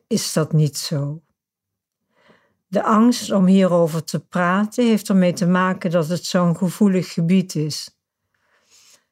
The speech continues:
Als iemand iets intiems met jou niet wil, kan dat voelen alsof hij jou niet wil. Het is een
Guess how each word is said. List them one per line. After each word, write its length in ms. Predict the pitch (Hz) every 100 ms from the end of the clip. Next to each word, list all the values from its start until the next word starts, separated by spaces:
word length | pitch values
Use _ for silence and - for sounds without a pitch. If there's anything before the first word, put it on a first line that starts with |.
| _ _ _ _
Als 260 | - 196 -
iemand 420 | 240 220 196 180
iets 220 | 196 170
intiems 600 | 196 180 - 226 208 190
met 240 | 190 175 -
jou 360 | 185 170 165 170
niet 280 | 196 196
wil, 560 | 175 170 180 208 254 285 _ _ -
kan 220 | 196 190
dat 160 | 185
voelen 340 | - - 226 208
alsof 420 | 202 170 208 185
hij 100 | 208
jou 380 | 190 208 214 202
niet 300 | 175 151 -
wil. 380 | 147 143 143 147 _ _ _ _ _ _ _ _ _ _ _ -
Het 140 | 165
is 200 | 202 170
een 340 | 180 170 165